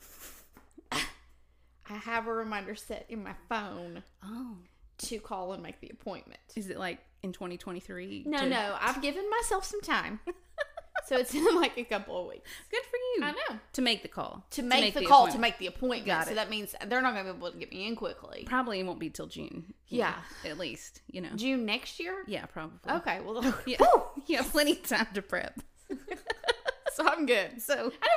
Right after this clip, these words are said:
Speaker 1: don't know what I'm gonna, how I'm gonna prep or why I feel like I need to prep, but
Speaker 2: it's just, you know, everybody has their own things.
Speaker 1: Yeah.
Speaker 2: Um,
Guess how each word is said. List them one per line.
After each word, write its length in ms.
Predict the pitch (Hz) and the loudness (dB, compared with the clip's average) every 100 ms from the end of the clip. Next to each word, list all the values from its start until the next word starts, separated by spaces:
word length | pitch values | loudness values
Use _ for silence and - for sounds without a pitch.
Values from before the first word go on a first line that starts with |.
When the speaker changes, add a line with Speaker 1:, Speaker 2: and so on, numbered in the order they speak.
| 427 | 6
Speaker 1:
don't 100 | 339 | 4
know 40 | |
what 100 | 311 | 4
I'm 100 | 320 | 4
gonna, 160 | 277 240 - - _ - - | 2 0 -4 -20 _ -12 2
how 160 | 202 | 6
I'm 40 | 339 | 6
gonna 880 | 554 571 571 554 - 571 571 539 285 | 6 2 2 2 6 6 4 0 -2
prep 40 | |
or 60 | 311 285 | -2 4
why 260 | 311 262 233 | 6 8 6
I 40 | - - | -4 -6
feel 120 | 277 | -2
like 120 | 494 466 | 0 2
I 100 | 466 | 0
need 120 | 453 | -2
to 60 | 440 | -4
prep, 300 | 427 427 - | -2 -4 -6
but 180 | - - - - - - | -12 -12 -12 -12 -14 -14
Speaker 2:
it's 200 | - 320 | -10 -8
just, 260 | 392 392 - | -6 -8 -2
you 100 | 339 | 0
know, 220 | 254 226 240 - - - | 2 0 -6 -16 -16 -6
everybody 400 | 269 294 302 294 | -2 0 0 -2
has 180 | 262 254 | -4 -4
their 160 | 240 | -4
own 120 | 240 262 | -4 -4
things. 360 | 226 185 - | -4 -6 -8
Speaker 1:
Yeah. 180 | 233 190 - | -8 -6 -2
Speaker 2:
Um, 400 | 196 170 165 | -2 -2 -4